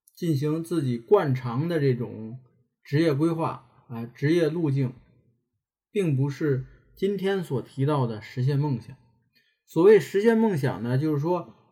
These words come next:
抛开自己现有的这个工作环境和资源，然后呢，重新开始新的这个发展。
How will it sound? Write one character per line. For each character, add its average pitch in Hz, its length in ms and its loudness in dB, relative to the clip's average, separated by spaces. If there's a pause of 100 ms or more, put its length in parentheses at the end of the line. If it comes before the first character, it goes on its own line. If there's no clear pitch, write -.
(120)
抛 208 240 4
开 196 260 0
自 180 220 -4
己 113 180 -8
现 160 360 0
有 113 260 -2
的 139 100 0
这 151 220 -2
个 113 240 -4
工 165 320 -4
作 131 340 -2 (380)
环 127 260 -2
境 135 300 -4
和 131 260 -2
资 170 260 -2
源， 113 260 -4 (100)
然 131 240 0
后 151 140 0
呢， 120 240 -2 (220)
重 151 260 0
新 170 260 -4
开 165 280 -4
始 110 260 -8
新 196 340 -4
的 139 140 0
这 113 160 -6
个 104 600 -14 (600)
发 120 200 -4
展。 107 180 -12